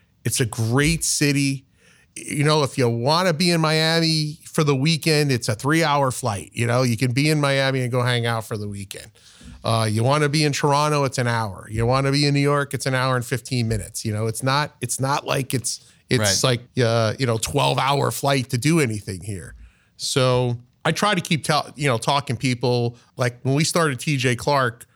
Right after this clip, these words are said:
Speaker 1: one of the things, one of the policies we implemented was a Buy Ohio First policy.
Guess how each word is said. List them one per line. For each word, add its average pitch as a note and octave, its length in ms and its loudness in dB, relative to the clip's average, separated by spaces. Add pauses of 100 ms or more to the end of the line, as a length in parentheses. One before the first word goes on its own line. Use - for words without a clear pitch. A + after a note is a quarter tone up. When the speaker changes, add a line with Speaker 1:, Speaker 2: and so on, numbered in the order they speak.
(140)
Speaker 1:
one D3 200 2
of C#3+ 60 4
the B2 100 -6
things, C3+ 340 0
one C#3 160 2
of C#3+ 60 2
the C3 100 0
policies B2+ 600 0
we B2 160 2
implemented C3 500 0
was A2+ 160 -2
a A#2 60 0
Buy B2 260 2
Ohio A#2+ 420 2
First A#2+ 500 -4 (200)
policy. D3+ 720 -2